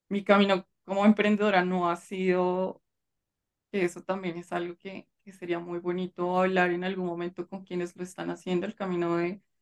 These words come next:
del emprendedor es demasiado solitario y uno se enfrenta a unas oscuridades muy grandes, y más los abogados, porque venimos de una formación, como lo decía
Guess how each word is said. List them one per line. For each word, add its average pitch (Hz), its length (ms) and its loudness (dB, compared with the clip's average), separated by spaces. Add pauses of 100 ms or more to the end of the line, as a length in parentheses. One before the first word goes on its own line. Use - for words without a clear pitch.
(240)
del 208 240 12
emprendedor 185 640 8
es 180 180 2
demasiado 190 720 4
solitario 175 640 0
y 175 100 6
uno 170 160 -2
se 185 100 -6
enfrenta 165 560 -4
a 165 40 4
unas 165 280 -2
oscuridades 170 600 2
muy 165 140 -6
grandes, 175 520 4
y 202 120 4
más 175 260 4
los 170 160 -10
abogados, 180 500 2 (160)
porque 185 240 -4
venimos 175 360 2
de 175 80 0
una 175 160 2
formación, 180 760 -2
como 175 140 -4
lo 175 100 2
decía 185 460 2